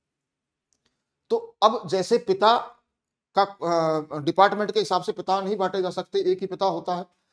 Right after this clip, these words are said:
वैसे ही दोस्त भी नहीं बांटे जा सकते। तो क्या कह-, क्या कहना चाह रहे होंगे कि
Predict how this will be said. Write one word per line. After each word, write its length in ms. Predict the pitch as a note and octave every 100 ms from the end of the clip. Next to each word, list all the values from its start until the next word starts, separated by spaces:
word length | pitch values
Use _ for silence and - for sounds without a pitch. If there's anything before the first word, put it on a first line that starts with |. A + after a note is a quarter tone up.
| _ _
वैसे 260 | D#3+ F#3+ A3
ही 80 | E3+
दोस्त 220 | F3+ F3+
भी 120 | G3+
नहीं 100 | G3+
बांटे 220 | F#3+ F#3+
जा 100 | F#3+
सकते। 320 | F3+ F3 - F#3 _ _ _ _ _ _ _ _ _ _ _ _
तो 60 | _
क्या 140 | A3 A3
कह-, 240 | G#3 G#3+
क्या 120 | A3
कहना 240 | G#3+ G#3 G#3+
चाह 160 | G#3+
रहे 100 | G#3
होंगे 260 | G3+ G#3 G#3 G#3+ - _ _
कि 380 | G3+ A3 -